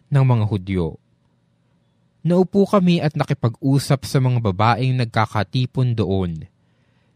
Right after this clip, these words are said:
Kabilang dito ang isang nagngangalang Lydia, taga Tiatira, at mangangalakal ng mga telang purpura. Siya'y may takot sa Diyos. Binuksan ng Panginoon ang kanyang isip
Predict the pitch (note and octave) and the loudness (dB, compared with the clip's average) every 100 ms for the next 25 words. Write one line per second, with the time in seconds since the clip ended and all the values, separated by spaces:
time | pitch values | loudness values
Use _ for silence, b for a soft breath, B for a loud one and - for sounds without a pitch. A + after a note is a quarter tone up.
0 | _ - F3+ E3+ D#3+ D3+ C#3 C3 B2 - | _ -4 -2 2 4 4 2 2 0 2
1 | B2+ B2 A#2+ C#3 B2 A#2 A2 G#2+ G2+ A#2 | 0 0 -4 -2 0 0 0 0 0 0
2 | B2+ C3 C3+ C3 D3 C#3 G#2+ F#2 D#2+ D#2 | 0 2 2 0 -2 -2 0 0 -2 -6
3 | _ _ _ _ - C#3+ D#3 D#3+ D3+ D3 | _ _ _ _ -4 0 0 2 0 0
4 | D#3+ D3+ A#2+ E2+ D#2+ - _ _ _ _ | 0 2 2 0 -4 -12 _ _ _ _
5 | _ - A2+ A#2+ A2 G#2 G#2 F#2 G#2 A#2+ | _ -8 -4 0 0 2 0 0 0 0
6 | - A#2+ A#2+ B2 B2+ C3 C3+ - D3 C3+ | 0 0 2 0 0 0 0 0 0 2
7 | C#3 C#3 C3 A#2+ A#2+ B2 G2 E2+ D2 - | 0 -2 -2 -4 0 0 0 -2 -6 -14
8 | _ _ _ _ _ _ _ _ - - | _ _ _ _ _ _ _ _ -10 0
9 | E3+ E3 E3 - D3 - C#3+ - C3+ A#2+ | 2 4 2 2 0 0 -6 -4 -4 0
10 | A2 F#2+ E2+ - - _ _ _ _ _ | 0 -2 -4 -12 -20 _ _ _ _ _
11 | _ B2 B2 A#2+ - B2+ A#2+ A#2 A2 G#2+ | _ 0 0 0 -2 0 0 0 0 0
12 | G2 F2 B2 C3 B2+ B2+ A#2+ A2 G#2 - | -2 0 0 0 -2 -2 -2 -2 -4 -2
13 | D#3 D3 - D#3 | -2 -2 -2 -4